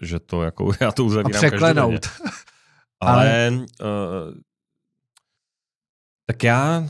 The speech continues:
Speaker 1: to je, to je strašná otázka, jako, co je ta interpretace, no. Ale, eh, a, a proč zrovna v, třeba proč v Jižní Koreji? Vidíš tu v Jižní Koreju? To je jako úplný extrém.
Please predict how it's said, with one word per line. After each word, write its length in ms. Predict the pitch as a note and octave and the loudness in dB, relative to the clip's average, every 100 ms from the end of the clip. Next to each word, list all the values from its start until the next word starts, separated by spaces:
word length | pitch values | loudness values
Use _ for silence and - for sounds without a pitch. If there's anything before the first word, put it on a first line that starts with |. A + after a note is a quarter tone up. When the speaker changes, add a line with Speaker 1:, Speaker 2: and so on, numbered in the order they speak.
| - | -4
Speaker 1:
to 60 | |
je, 80 | C#3 | -4
to 120 | C#3+ | -2
je 60 | D3+ | -4
strašná 380 | - C#3 - C3+ | -2 -4 -2 -2
otázka, 360 | C3+ C3+ - | -2 -4 -2
jako, 600 | C#3+ C#3 D3 C#3 C3+ C#3 B2+ - | -2 0 0 0 0 -2 -4 -12
co 140 | - C3 | -4 -4
je 60 | C3 | -2
ta 140 | C#3 | -4
interpretace, 760 | C#3 - - G#2+ F2+ F2 - E2 | -4 -6 -4 -4 -4 -6 -4 -4
no. 260 | D2+ F2 - | -4 -8 -6
Ale, 600 | F#2 F#2 F#2+ F#2+ F#2+ G#2 A#2 _ _ _ _ _ _ _ _ _ _ _ _ _ _ - | -2 2 2 2 2 -2 -8 _ _ _ _ _ _ _ _ _ _ _ _ _ _ -4
eh, 560 | G2 F#2+ F2+ F2+ F2 F2 | 0 2 2 0 -2 -2
a, 300 | - F#2+ G#2+ | -2 -4 -2
a 40 | G2+ | -2
proč 260 | - F#2+ F#2+ | 0 -2 0
zrovna 200 | F#2+ A#2 | 0 -2
v, 160 | - - _ _ - | -4 -18 _ _ -6
třeba 280 | F#2 E2+ | -2 -2
proč 400 | F#2 - F#2+ F#2 | -2 -2 0 0
v 80 | G2 | -2
Jižní 480 | F2+ F2 E2+ G2+ A2 | -2 -2 0 0 0
Koreji? 580 | A2 F#2+ E2 C#2+ B1 G#2+ _ _ _ _ _ - | 2 0 0 -4 -10 -18 _ _ _ _ _ -6
Vidíš 180 | F2 - | -4 -2
tu 120 | G2 | -2
v 60 | F#2 | 0
Jižní 240 | F2+ F2 | 0 -2
Koreju? 400 | E2 D#2+ A2 E3 F#3 _ _ _ _ _ _ _ _ _ | -2 -2 -2 -2 -6 _ _ _ _ _ _ _ _ _
To 80 | E2 | -4
je 20 | |
jako 180 | D#2+ D#2 | -4 -4
úplný 220 | D2 D#2+ | -2 -2
extrém. 600 | D#2 - - A#2+ D#2 F2 | -4 -6 -2 0 0 -6